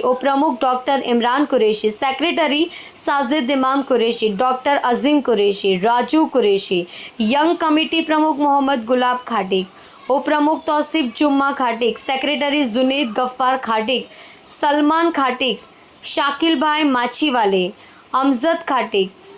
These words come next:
ઇક્કુભાઈ અને ખાટીક સમાજના જવાબદાર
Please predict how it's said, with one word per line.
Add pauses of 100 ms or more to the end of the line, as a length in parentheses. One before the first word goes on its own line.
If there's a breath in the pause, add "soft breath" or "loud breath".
(180)
ઇક્કુભાઈ
અને (140)
ખાટીક
સમાજના
જવાબદાર